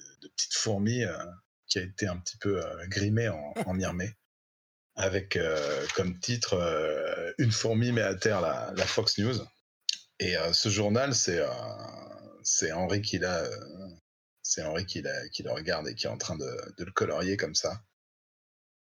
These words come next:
Speaker 1: qui est, euh, à la table du petit déjeuner avec en face, euh, avec en face, euh, bah, son frère qui est, qui est en train de boire, euh, peut-être un café, ou qu'est-ce que tu bois le matin, Dan ?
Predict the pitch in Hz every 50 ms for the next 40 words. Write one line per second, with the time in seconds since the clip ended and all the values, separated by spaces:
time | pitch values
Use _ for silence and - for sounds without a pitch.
0 | _ _ _ _ _ - 101 98 98 92 90 85 82 87 87 - 104 87 87 90
1 | 87 - - - 92 95 95 - 107 104 98 107 113 113 98 90 87 - 95 92
2 | 92 - - 120 117 - - 92 80 73 69 62 60 - - - _ _ _ _
3 | _ _ _ _ - - - 95 87 87 - 92 87 90 - - 104 104 - -
4 | - 78 73 69 65 65 65 67 - - - - 64 - - - 71 87 - -
5 | - 76 73 69 65 67 - - - - 71 - - - 76 73 73 78 71 69
6 | 69 65 65 - - - - - - - - - - - - - 90 104 110 104
7 | 90 - - - - - 73 71 - 71 69 - - - - - - - _ _
8 | _ _ _ _ _ _ _ _ _ _ - - - - 64 62